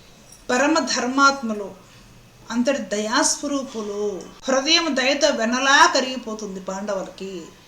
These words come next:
అలాంటి వాళ్ళపైన నువ్వు చూస్తుండగానే నీకంతా తెలుసు, కళ్ళు లేకపోయినా నీ కొడుకులు చేసిన దాష్టికాలు ఈ రోజు యుద్ధం వరకు వెళ్ళాయి. ఇకనైనా యుద్ధం ఏదైనా ఆపగలవేమో ప్రయత్నించు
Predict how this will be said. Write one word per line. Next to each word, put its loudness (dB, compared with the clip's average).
అలాంటి 2
వాళ్ళపైన 2
నువ్వు 2
చూస్తుండగానే 0
నీకంతా 0
తెలుసు, 2
కళ్ళు -2
లేకపోయినా -2
నీ 0
కొడుకులు -4
చేసిన -6
దాష్టికాలు -2
ఈ 4
రోజు 6
యుద్ధం -2
వరకు -2
వెళ్ళాయి. -4
ఇకనైనా 0
యుద్ధం -2
ఏదైనా -2
ఆపగలవేమో -2
ప్రయత్నించు -6